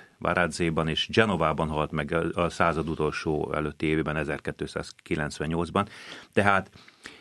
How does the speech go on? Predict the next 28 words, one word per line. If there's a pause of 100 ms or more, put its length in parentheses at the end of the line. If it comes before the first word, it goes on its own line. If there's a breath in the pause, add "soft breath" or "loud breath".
ezerkétszázötvenöt
és
hatvanöt
között
írta
a
Legenda
Aureát,
amelyben
az
egyházi
naptár
időrendjében
olvashatók
a
szentek
élettörténetei. (180)
Hát
erről
hallottunk. (540 soft breath)
És
végre
találtam
két
idézetet
tőle,
és
azt